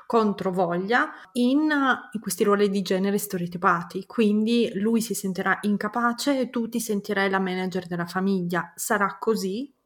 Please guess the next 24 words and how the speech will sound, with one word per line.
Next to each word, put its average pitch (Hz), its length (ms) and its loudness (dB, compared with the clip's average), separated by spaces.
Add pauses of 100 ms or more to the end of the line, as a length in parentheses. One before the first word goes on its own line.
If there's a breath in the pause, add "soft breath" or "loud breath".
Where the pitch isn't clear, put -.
purtroppo. 185 800 -4
Quindi, 214 240 4
s-, - 120 -6
avendo 262 360 6
questo 226 320 -2
bene 190 360 -4
in 185 120 -6
testa, 185 400 -2
cerchiamo 208 800 0
di 220 200 -4
controllare 262 760 4
quello 240 260 4
che 233 120 -4
possiamo 185 420 -4
controllare. 175 1040 -4
Eh, 214 100 -2
alcuni 208 420 2
casi 294 320 4
possono 208 360 -4
essere 202 220 -4
soltanto 220 640 0
le 202 160 2
nostre 175 380 -2
reazioni. 160 760 -6